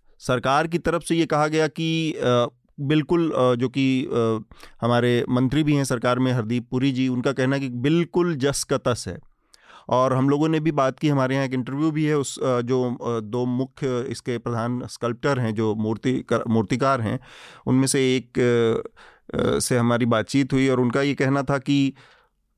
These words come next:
आकार चूंकि बड़ा है, उसका परिमाण बहुत बड़ा है, तो बहुत छोटी-छोटी जो चीज़ें हैं वो बड़े रूप में, अ, उनकी डिटेलिंग हुई है, इसलिए आपको ऐसा लगता है। अ, दूसरा पक्ष ये है, जो दोनों,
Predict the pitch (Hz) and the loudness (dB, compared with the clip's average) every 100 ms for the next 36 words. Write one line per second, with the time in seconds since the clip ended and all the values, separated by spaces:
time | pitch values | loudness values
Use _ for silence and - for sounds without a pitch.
0 | 120 131 156 151 160 170 160 143 160 147 | -2 -2 2 4 4 2 -2 0 2 4
1 | 147 147 135 151 151 139 139 139 151 147 | 2 0 0 -2 0 0 2 2 2 2
2 | 147 135 139 139 135 139 143 - - 131 | 0 2 2 0 0 0 0 2 0 2
3 | 156 147 131 143 143 131 135 135 147 147 | 0 0 0 0 -2 2 2 2 2 2
4 | 147 123 131 151 139 135 - 135 139 139 | 2 2 2 2 2 0 0 0 2 0
5 | - 120 117 123 117 135 120 123 127 143 | 0 2 2 2 0 -2 0 2 2 2
6 | 123 123 127 135 127 139 139 127 123 127 | 2 4 4 2 0 2 2 2 0 0
7 | 120 127 117 98 - 113 90 76 - - | 2 2 0 -2 0 0 0 -8 -14 -20
8 | - - 117 120 120 - 202 135 139 147 | -8 0 2 2 0 -2 -2 0 2 2
9 | 160 156 151 - 165 156 160 143 143 120 | 0 0 -4 0 2 4 2 2 0 2
10 | 131 135 139 131 | 2 4 4 2